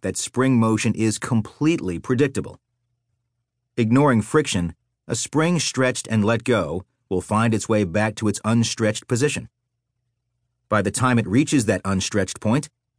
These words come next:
called equilibrium, it will be moving at its maximum speed. That is because its energy recycles from one form to another.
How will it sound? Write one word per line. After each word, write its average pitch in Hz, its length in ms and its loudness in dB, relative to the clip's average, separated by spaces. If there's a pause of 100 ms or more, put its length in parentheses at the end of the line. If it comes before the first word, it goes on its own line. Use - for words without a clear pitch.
called 95 420 0
equilibrium, 107 680 0 (480)
it 127 120 -4
will 147 100 4
be 135 120 4
moving 151 380 2
at 123 120 -2
its 107 140 -4
maximum 104 480 0
speed. - 480 -2 (1080)
That 101 140 2
is 120 100 4
because 104 380 0
its 107 160 -2
energy 113 400 2
recycles 113 840 0
from 95 200 -2
one 107 220 2
form 95 300 -2
to 87 120 -6
another. 117 340 0